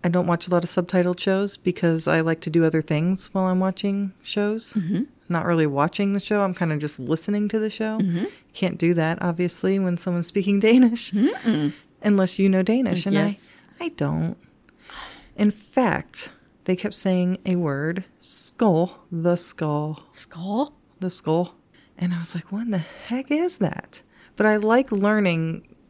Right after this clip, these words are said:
Speaker 1: new words and phrases and stuff like that in other languages and
Speaker 2: Mm-hmm.
Speaker 1: picking up on things that they repeat. Like, "Oh, that's what that word means," and whatever. And so I looked it up, and it's a cape at the northern tip of Denmark, and it's used in the series as a shortened name for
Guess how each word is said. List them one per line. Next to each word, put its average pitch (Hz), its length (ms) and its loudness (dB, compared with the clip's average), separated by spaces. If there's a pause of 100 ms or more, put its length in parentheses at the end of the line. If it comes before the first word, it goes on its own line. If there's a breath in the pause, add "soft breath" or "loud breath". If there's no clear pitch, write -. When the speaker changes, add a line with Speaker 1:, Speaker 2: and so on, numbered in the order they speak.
Speaker 1:
new 180 280 2
words 165 320 2
and 160 120 0
phrases 151 440 0
and 156 100 -4
stuff - 280 -8
like 143 180 -4
that 147 220 -2
in 160 160 0
other 151 200 -2
languages 156 580 -2
and 156 100 -2
Speaker 2:
Mm-hmm. 151 60 -10
Speaker 1:
picking 165 280 -2
up 160 180 -2
on 151 280 -2
things 156 300 0
that 156 140 -4
they 160 100 2
repeat. 151 560 0 (240)
Like, 160 180 -4
"Oh, 202 220 -2
that's 160 220 -4
what 170 80 -10
that 151 180 -4
word 147 180 -4
means," 147 380 -6
and 156 280 -4
whatever. 165 400 0 (580 loud breath)
And 185 160 4
so 196 120 4
I 175 80 8
looked 175 220 2
it 233 60 4
up, 185 240 4 (260)
and 190 160 6
it's 190 220 0
a 175 60 4
cape 226 440 2
at 196 140 0
the 180 100 4
northern 202 520 4
tip - 240 -4
of 190 160 -2
Denmark, 151 720 0 (100)
and 175 180 2
it's - 140 -4
used 190 300 0
in 185 100 6
the 175 60 4
series 185 520 4
as 160 140 0
a 160 80 0
shortened 175 640 2
name 151 360 0
for 147 300 -2